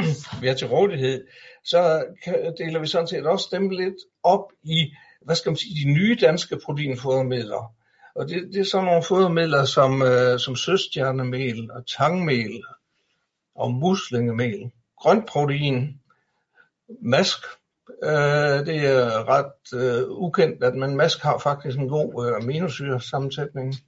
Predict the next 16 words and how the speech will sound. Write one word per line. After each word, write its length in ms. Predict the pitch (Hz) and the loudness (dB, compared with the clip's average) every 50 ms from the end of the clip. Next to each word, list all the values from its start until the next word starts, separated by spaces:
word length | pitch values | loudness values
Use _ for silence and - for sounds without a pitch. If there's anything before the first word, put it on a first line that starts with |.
| _ _ _ _ _ _ _ _ _ _ - _ | _ _ _ _ _ _ _ _ _ _ -20 _
Hamp. 360 | - 139 185 226 - - - - - - - - _ _ _ _ _ _ _ _ _ _ _ _ _ | 2 2 2 2 -2 -6 -12 -16 -16 -16 -16 -20 _ _ _ _ _ _ _ _ _ _ _ _ _
Og, 500 | - 151 151 147 151 147 151 151 143 143 | 2 4 6 6 6 6 6 6 6 6
øh, 140 | 143 147 156 - | 6 6 4 4
en, 260 | 180 180 180 170 147 | 2 0 0 -2 -2
som 180 | - 160 139 | -2 0 0
jeg 100 | 135 131 | 2 2
har 80 | 131 131 | 2 2
glemt 280 | 131 151 180 208 196 151 | 2 2 2 2 2 -2
at 80 | 135 | -6
skrive 260 | - - 156 151 156 | -6 -6 -6 -6 -6
på 140 | 151 - 156 | -2 -2 -2
listen 420 | 143 151 180 175 - - 160 151 143 | 0 0 -2 -4 -6 -8 -10 -4 -2
der, 480 | 156 151 139 135 123 127 135 131 131 | -2 2 2 4 4 4 4 4 2
øh, 260 | 131 127 127 127 127 135 139 135 131 - _ _ - _ _ _ _ _ _ _ 127 | 2 2 2 0 0 -2 -4 -6 -8 -12 _ _ -20 _ _ _ _ _ _ _ 0
øh, 520 | 123 127 131 127 127 127 127 120 117 113 - - | 2 4 6 6 6 6 4 0 -4 -8 -8 -6
insektmel. 1120 | 151 143 135 - 180 175 180 - - - - _ _ _ _ 190 156 135 131 131 120 - | -4 -2 0 -2 -2 -2 -4 -8 -12 -14 -14 _ _ _ _ -20 -14 -10 -8 -8 -8 -8